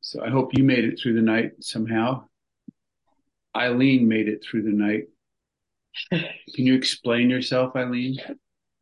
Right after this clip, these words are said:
Speaker 2: Hmm.
Speaker 1: I'm glad you didn't say, um, because that, that's verboten in this space, you know.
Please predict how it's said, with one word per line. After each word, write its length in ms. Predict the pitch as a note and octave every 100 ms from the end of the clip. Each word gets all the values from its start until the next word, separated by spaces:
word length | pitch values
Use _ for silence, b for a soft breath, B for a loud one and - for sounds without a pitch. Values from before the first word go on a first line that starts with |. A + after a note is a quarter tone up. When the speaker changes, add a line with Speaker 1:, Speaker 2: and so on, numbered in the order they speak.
| _ _ _ _ _ _ _ _ _ _ _ _ _ _ -
Speaker 2:
Hmm. 560 | G3+ G3 F#3+ F3+ F3 D#3+ D#3+ _ _ _ _ _ _ _ _ _ _ _ _ _ _ _ _ _ -
Speaker 1:
I'm 120 | A#2
glad 240 | C#3+ C#3 C3+
you 60 |
didn't 220 | C3+ C3 B2
say, 240 | A2+ -
um, 320 | A#2 G#2+ G#2
because 400 | G2+ G2 G#2+ G2+
that, 280 | A2+ G2+ - _ _ -
that's 240 | - - -
verboten 580 | - A#2+ A2 A#2 A2 G#2
in 120 | G2
this 200 | F#2+ -
space, 420 | - - F#2+ - A#2
you 80 |
know. 260 | G#2 - -